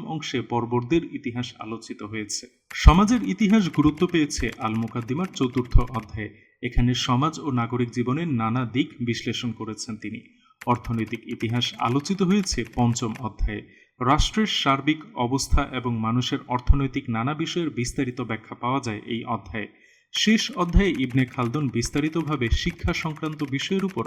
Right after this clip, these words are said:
আলোকপাত করেছেন। প্রকৃতপক্ষে আল মুকাদ্দিমার ভেতর থেকেই ইবনে খালদুনের দার্শনিক সত্তার পরিচয় পাওয়া যায়। তার ইতিহাস চর্চার বৈশিষ্ট্য ছিল অনন্য। তিনি নতুন ধারণা প্রদানের আগে তখনকার পৃথিবীতে সাধারণভাবে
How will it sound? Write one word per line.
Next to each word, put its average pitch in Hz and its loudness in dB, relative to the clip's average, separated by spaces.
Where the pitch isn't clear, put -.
আলোকপাত 107 -4
করেছেন। 107 -6
প্রকৃতপক্ষে 120 -2
আল 131 6
মুকাদ্দিমার 123 2
ভেতর 170 4
থেকেই 120 6
ইবনে 120 -2
খালদুনের 113 -2
দার্শনিক 165 -2
সত্তার - 2
পরিচয় 110 -4
পাওয়া 107 -8
যায়। - -16
তার 127 2
ইতিহাস 147 -2
চর্চার 175 0
বৈশিষ্ট্য 123 0
ছিল 156 -4
অনন্য। 107 -4
তিনি 233 10
নতুন 123 2
ধারণা 113 -2
প্রদানের 120 2
আগে 113 -2
তখনকার 156 -6
পৃথিবীতে 170 0
সাধারণভাবে 160 -2